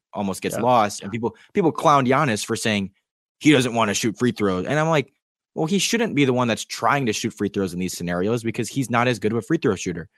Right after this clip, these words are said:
Speaker 1: Um, so to me, if you're gonna, and I'm not saying you do this, but the people that are gonna complain about Giannis holding the ball and going to the line can't be the same people that are making fun of him for trying to look for Chris or getting the ball out of his hands,
Speaker 2: No.
Speaker 1: you know, quickly.
Speaker 2: I'm just
Speaker 1: 'Cause I
Speaker 2: saying,
Speaker 1: think
Speaker 2: I,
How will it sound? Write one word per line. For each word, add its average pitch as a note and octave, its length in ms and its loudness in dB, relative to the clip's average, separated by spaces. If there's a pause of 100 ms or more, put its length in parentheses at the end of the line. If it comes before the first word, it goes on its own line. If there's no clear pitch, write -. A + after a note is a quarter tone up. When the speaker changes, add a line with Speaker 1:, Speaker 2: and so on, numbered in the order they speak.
(340)
Speaker 1:
Um, F#2 360 -4 (320)
so F3 80 -2
to G3 120 0
me, G3 220 8
if C3+ 100 2
you're G#3+ 140 4
gonna, D3+ 260 0 (260)
and C3 120 -2
I'm C3 120 2
not C#3 140 0
saying G2+ 220 -2
you A#2 100 0
do F#2 140 -2
this, E2 300 -6
but G#2 200 -2 (340)
the C3 60 -6
people F3 260 0
that A#2+ 160 4
are A#2+ 120 2
gonna A2+ 160 0
complain A2+ 400 -2
about G#2 220 0
Giannis G#2 300 -2
holding A2 240 -2
the G2 60 -2
ball G2+ 220 2
and F#2 100 -4
going G2+ 180 -2
to F#2+ 60 -4
the F#2 60 -4
line G2+ 300 -2
can't A2 240 -6
be A#2 100 -2
the G2+ 80 -2
same A2 200 -4
people G#2 240 -2
that G2 120 0
are F#2 60 0
making F#2+ 300 -4
fun A2+ 180 0
of G2 100 -2
him F#2+ 160 -4
for F2 320 -4 (320)
trying A#2+ 300 2
to G#2 60 0
look G#2+ 200 0
for G2 140 -4
Chris G#2+ 360 0
or G2 60 2
getting G#2+ 240 0
the G#2 80 0
ball G#2+ 180 4
out A2 140 4
of A2 40 0
his G#2 120 0
hands, G2+ 480 -4 (300)
Speaker 2:
No. E3+ 200 -2
Speaker 1:
you A2+ 80 0
know, F2 280 0 (260)
quickly. A#2 340 2
Speaker 2:
I'm G3+ 100 2
just G3 100 0
Speaker 1:
'Cause B2+ 80 4
I D#3+ 120 8
Speaker 2:
saying, D#3 120 2
Speaker 1:
think D#3+ 100 -2
Speaker 2:
I, D#3+ 80 2